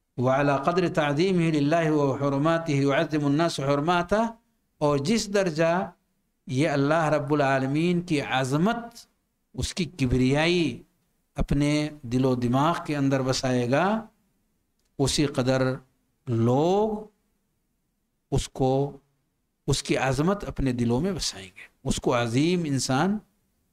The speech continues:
तस्वुर करेंगे। और ये कैसे सोचा जा सकता है कि वो तो धड़ल्ले से अल्लाह रब्बुल आलमीन के अहकाम की पामाली करे,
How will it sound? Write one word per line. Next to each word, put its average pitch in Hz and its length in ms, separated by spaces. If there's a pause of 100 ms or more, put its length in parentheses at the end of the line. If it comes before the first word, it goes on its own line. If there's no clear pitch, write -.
(120)
तस्वुर 107 380
करेंगे। 92 360 (3250)
और 208 140
ये 233 140 (120)
कैसे 185 360
सोचा 220 340
जा 139 140
सकता - 340
है - 220 (580)
कि 139 100
वो 170 300
तो 226 220
धड़ल्ले 165 460
से 208 140
अल्लाह 180 320
रब्बुल 175 280
आलमीन 165 500
के 175 160
अहकाम 151 540
की 190 160
पामाली 127 460
करे, 170 300